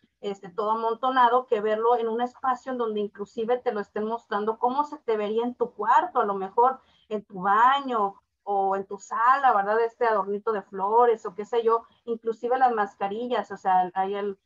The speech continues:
algunas chicas te ayudan o te dicen, "No, pues mira, a ti por tu tipo de piel te conviene una mascarilla así y así". O sea, una cosa genial, el servicio sobre todo. Entonces, aquí lo, lo creativo o lo que llama la atención,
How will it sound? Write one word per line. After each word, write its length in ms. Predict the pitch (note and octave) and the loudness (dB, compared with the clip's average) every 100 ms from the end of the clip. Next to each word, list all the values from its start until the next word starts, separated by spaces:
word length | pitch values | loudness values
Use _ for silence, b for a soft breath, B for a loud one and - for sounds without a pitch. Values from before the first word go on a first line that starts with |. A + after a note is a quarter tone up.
| _ _ - | _ _ -8
algunas 440 | G3+ G#3 A3 A#3+ | -6 -4 -2 -4
chicas 400 | - B3 B3+ B3+ | -6 -6 -2 -2
te 100 | - | -2
ayudan 440 | G#3+ G#3+ G#3+ A#3 A#3 F#3+ | -4 -2 0 0 0 -4
o 140 | - - | -8 -10
te 280 | F#3+ F#3+ | -8 -8
dicen, 280 | F#3+ G#3 A3+ | -8 -6 -2
"No, 160 | A#3+ - | -2 -2
pues 120 | G#3 | -2
mira, 300 | G3+ G#3+ G3 | -2 -2 -4
a 180 | - E3+ | -6 -10
ti 120 | A3 | -10
por 240 | - B3 B3 | -4 -2 -2
tu 120 | A#3+ | -6
tipo 280 | G#3+ - A#3 | -6 -2 0
de 100 | A3 | 0
piel 220 | G#3+ G3 | -4 -6
te 140 | A3 | -6
conviene 320 | G#3+ G3 G3 G3+ | -6 -6 -4 -4
una 120 | G#3 | -2
mascarilla 520 | F#3+ - F3+ F3+ G3+ | -4 -6 -12 -10 -10
así 180 | - G#3 | -10 -10
y 80 | F#3 | -10
así". 200 | F3+ G3+ _ _ _ - | -10 -14 _ _ _ -10
O 40 | |
sea, 180 | G#3 B3 | 0 2
una 200 | D4+ E4+ | 2 0
cosa 440 | C#4 C4 D4+ D4+ - _ | -2 -2 0 0 -2 _
genial, 420 | A3 F#3+ F#3 D#3+ _ | -8 -6 -6 -10 _
el 180 | A3 A3+ | -6 -6
servicio 800 | - A3+ G#3+ G#3+ C#4+ C4 - F3+ | -2 -4 -4 -10 -12 -12 -14 -16
sobre 320 | - F#3 F3+ | -8 -8 -8
todo. 260 | - F#3+ F3+ | -6 -6 -6
Entonces, 340 | F3+ A#3 B3 A#3+ | -6 -8 -6 -4
aquí 240 | B3 D4 | -4 0
lo, 260 | D#4 F4+ - B B _ | 2 2 0 B B _
lo 300 | A#3+ A3+ - | -2 -2 0
creativo 760 | A#3 G#3 - D#4+ D#4+ B3+ B3 B3 | -2 -2 -4 -4 2 4 4 4
o 200 | G#3 G3+ | 0 0
lo 400 | G3+ G3 F#3 - | 0 -2 -4 -8
que 140 | G3 | -8
llama 300 | G3+ C4 D4 | -2 -2 0
la 80 | C#4 | 0
atención, 680 | A#3+ G3+ G3 - A3 B3 | -2 -4 -10 -6 -6 -6